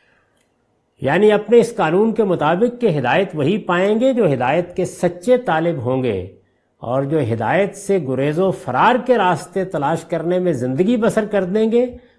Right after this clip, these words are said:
वो लाजमन गुमराह कर दिए जाएंगे। ये अल्लाह का कानून है। तो इस कानून का मैंने हवाला दिया है इसलिए कि अल्लाह अपने कानून के मुताबिक जिसको हिदायत देना चाहता है,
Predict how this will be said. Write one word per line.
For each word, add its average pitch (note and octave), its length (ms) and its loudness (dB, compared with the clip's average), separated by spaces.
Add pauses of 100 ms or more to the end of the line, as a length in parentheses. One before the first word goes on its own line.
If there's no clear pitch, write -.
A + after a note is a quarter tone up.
(100)
वो D#3 220 0
लाजमन E3 800 0
गुमराह D#3 340 0
कर C3+ 180 -6
दिए B2 260 -6
जाएंगे। D3 380 -2
ये G#3 140 2
अल्लाह C3+ 300 -2
का A#2 180 -8
कानून A2 460 -6
है। F2 160 -16 (640)
तो - 100 -18
इस A#3+ 240 -2
कानून F#3 500 2
का D#3+ 160 -2
मैंने B2 280 -6
हवाला G2+ 380 -4
दिया A#2 280 -4
है A#2 280 -8 (400)
इसलिए F#3 420 -2
कि F#3+ 120 -4
अल्लाह D#3+ 340 0
अपने G3 280 -2 (160)
कानून A#3+ 500 4
के B3 140 0
मुताबिक C#3+ 560 0
जिसको D3 340 -6
हिदायत B2 400 0
देना C#3 340 -2
चाहता B2+ 480 -2
है, G3+ 200 0